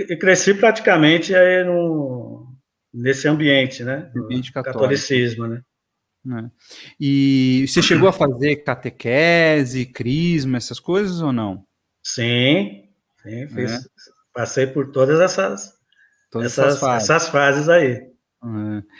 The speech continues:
Speaker 2: O, e, e, é, você chegava a,
Speaker 1: Fiz
Speaker 2: a
Speaker 1: ca-, é,
Speaker 2: como
Speaker 1: catecismo, né?
Speaker 2: É.
Speaker 1: <laughs> Fiz o catecismo,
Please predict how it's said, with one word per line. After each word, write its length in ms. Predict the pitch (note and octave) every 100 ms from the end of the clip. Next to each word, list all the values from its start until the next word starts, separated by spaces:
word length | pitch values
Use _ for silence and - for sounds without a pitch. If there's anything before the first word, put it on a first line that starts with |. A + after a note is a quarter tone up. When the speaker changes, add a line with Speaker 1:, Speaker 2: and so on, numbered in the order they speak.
| - - _ -
Speaker 2:
O, 680 | B2+ B2+ A#2 A#2+ A#2+ A#2 A#2
e, 240 | B2 B2+ B2
e, 40 |
é, 80 | B2
você 260 | A#2 B2 -
chegava 500 | B2 C3+ C#3 C#3+ C#3 B2+
a, 580 | B2+ B2 A#2 A2 G#2+ G2+ _ _ _ -
Speaker 1:
Fiz 140 | C#3
Speaker 2:
a 40 | A2
Speaker 1:
ca-, 220 | D3 -
é, 60 | D3
Speaker 2:
como 80 |
Speaker 1:
catecismo, 680 | C3+ D#3 - - A#3+ E3 C3+
né? 360 | D#3 G#3 G#3 - B2+ - -
Speaker 2:
É. 340 | C3 B2 A2+ G2+
Speaker 1:
<laughs> 20 |
Fiz 180 | - B2
o 80 | C3+
catecismo, 1080 | C#3+ C#3 - C3 D#3+ G3+ G3 F3+ F3+ F3